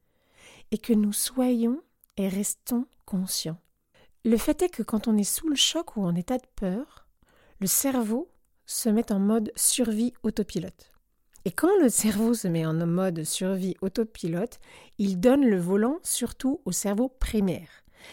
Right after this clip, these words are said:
qui lui est responsable de la gestion d'urgence, de la peur, de la panique, des organisations à court terme.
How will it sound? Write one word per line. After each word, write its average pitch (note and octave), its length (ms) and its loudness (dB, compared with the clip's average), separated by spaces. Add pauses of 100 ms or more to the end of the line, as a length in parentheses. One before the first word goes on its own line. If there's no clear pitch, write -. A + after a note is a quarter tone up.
(120)
qui - 160 -2
lui A3 300 2
est F#3 80 0
responsable A3+ 600 -2
de F#3 80 0
la E3 120 0
gestion A3+ 720 -2 (340)
d'urgence, E3 800 -2 (220)
de D#3+ 80 -8
la B2 80 -6
peur, F3 580 -2 (100)
de C#3+ 60 -10
la C#3+ 80 -8
panique, D#3+ 720 -6 (560)
des F3+ 160 -2
organisations F#3 560 -2
à G3+ 60 -2
court - 280 -8
terme. D3 400 -8